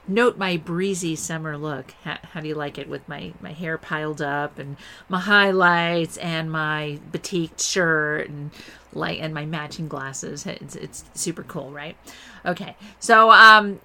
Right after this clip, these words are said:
so I hope you're enjoying, um, I hope you enjoyed Memorial Day weekend if you're listening after Memorial Day, and, uh, it was gorgeous weather the whole weekend. Super hot on Sunday and not so hot on Monday.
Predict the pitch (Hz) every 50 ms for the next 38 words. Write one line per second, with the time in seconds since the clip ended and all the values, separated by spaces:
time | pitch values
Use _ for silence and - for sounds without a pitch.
0 | - - - - - 226 208 190 196 202 262 285 285 269 262 247 240 233 214 202
1 | 226 220 214 214 214 220 220 220 214 208 - - 196 190 180 170 160 180 208 208
2 | 240 226 220 202 214 208 196 190 196 175 180 185 190 190 190 196 202 175 196 190
3 | 180 185 180 170 - 190 190 190 175 - 180 165 175 175 165 - 175 170 165 160
4 | 160 - - 175 180 175 165 160 160 156 156 156 151 147 165 160 156 170 185 208
5 | 220 220 214 - 180 170 165 165 165 160 160 165 160 160 - 156 156 - - 151
6 | - - 160 165 160 - - - _ - 190 185 185 180 185 165 - 170 156 156
7 | 170 170 160 143 127 160 180 185 175 170 160 156 - - 151 156 175 180 - -
8 | - - - - - 214 208 - 196 185 - 190 185 185 190 - - - 165 165
9 | 165 165 170 - 175 175 175 175 170 185 185 190 190 196 190 190 190 - - 170
10 | 165 165 160 165 165 160 165 - 170 170 175 160 156 156 - - 156 151 151 156
11 | 160 165 175 196 214 226 240 247 311